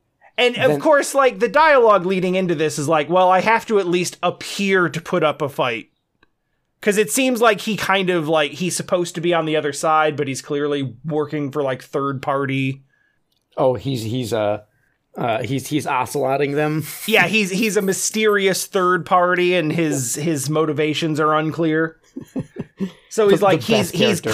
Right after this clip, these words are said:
Speaker 1: kind of helping you, but he has to appear to be on the other side.
Speaker 2: Sure,
Speaker 1: But,
Speaker 2: yeah.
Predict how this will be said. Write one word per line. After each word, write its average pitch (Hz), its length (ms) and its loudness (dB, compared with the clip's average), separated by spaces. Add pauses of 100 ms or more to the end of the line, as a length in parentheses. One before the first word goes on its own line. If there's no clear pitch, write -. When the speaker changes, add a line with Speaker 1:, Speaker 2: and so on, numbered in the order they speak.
(100)
Speaker 1:
kind 196 400 0
of 196 160 0
helping 196 520 -2
you, 202 280 -2
but 175 160 0
he 160 80 0
has 160 320 -2
to 170 160 0
appear 156 440 0
to 160 80 0
be 151 140 2
on 156 160 2
the 151 140 2
other 151 160 0
side. 151 540 0 (280)
Speaker 2:
Sure, 135 220 -2
Speaker 1:
But, 160 140 0
Speaker 2:
yeah. 107 220 0